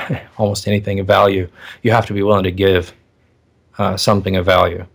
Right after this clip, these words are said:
Uh, and what I mean by that is if I'm to be remembered at some point for any of the work I do, I want people to go, "Okay, well, that guy,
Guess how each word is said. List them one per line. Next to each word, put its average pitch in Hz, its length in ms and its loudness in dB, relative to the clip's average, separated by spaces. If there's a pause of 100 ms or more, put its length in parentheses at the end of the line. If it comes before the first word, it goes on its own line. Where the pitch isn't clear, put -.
(400)
Uh, 98 260 2
and 101 420 0 (580)
what 123 160 0
I 117 80 2
mean 131 220 2
by 110 120 4
that 101 280 0
is 101 180 -8
if 110 200 -8
I'm 135 200 2 (240)
to - 100 -8
be 120 160 2
remembered 104 540 4
at 101 100 -6
some 98 240 -4
point 98 380 -2
for 95 240 -6
any 107 180 2
of 101 80 2
the 101 100 0
work 92 240 2
I 95 120 2
do, 95 420 0
I 104 140 2
want 156 240 2
people 113 260 -8
to 101 80 -2
go, 101 320 2
"Okay, 107 240 0
well, 98 360 -2
that 110 120 -4
guy, 107 340 2